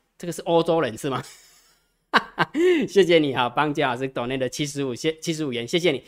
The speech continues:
陈世凯同学也抖内了姜老师七十五元，谢谢你啦，谢谢老师不藏私，让我们持续投资获利，感恩满满，感恩你啦哈。希望这几天的一个，呃，解盘对你有帮助哈。来，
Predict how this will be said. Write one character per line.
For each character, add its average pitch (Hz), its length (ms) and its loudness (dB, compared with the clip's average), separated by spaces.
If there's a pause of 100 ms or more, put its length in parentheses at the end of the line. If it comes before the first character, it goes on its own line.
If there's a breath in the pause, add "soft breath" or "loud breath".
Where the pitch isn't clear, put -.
(200 soft breath)
陈 226 200 2
世 294 140 -2
凯 208 160 2
同 190 120 2
学 196 180 2
也 143 200 -4
抖 127 200 -8
内 175 120 0
了 160 80 4
姜 156 200 0
老 123 80 -2
师 139 100 -8
七 151 160 -2
十 151 160 -4
五 123 80 -4
元， 120 140 -4
谢 208 180 2
谢 196 140 0
你 156 120 2
啦， 170 260 2 (120)
谢 254 160 2
谢 208 160 2
老 143 140 6
师 196 120 -2
不 208 120 -4
藏 170 260 2
私， 208 260 2 (200 loud breath)
让 220 260 2
我 143 80 0
们 131 180 -4
持 147 280 -6
续 202 240 0
投 147 260 -4
资 165 220 -2
获 156 280 0
利， 139 200 -2
感 110 260 -10
恩 135 100 -2
满 127 140 -4
满， 120 200 -8 (100)
感 117 180 -4
恩 156 140 2
你 139 100 2
啦 139 120 2
哈。 156 260 0 (160 soft breath)
希 185 160 0
望 190 120 4
这 185 100 0
几 131 140 -10
天 151 220 -4
的 131 180 -2
一 - 20 -10
个， 131 160 -4 (120)
呃， 123 340 -4
解 123 180 -8
盘 127 180 -8
对 165 120 -4
你 135 80 -2
有 120 80 -6
帮 143 220 -4
助 151 100 -4
哈。 143 280 0
来， 165 200 2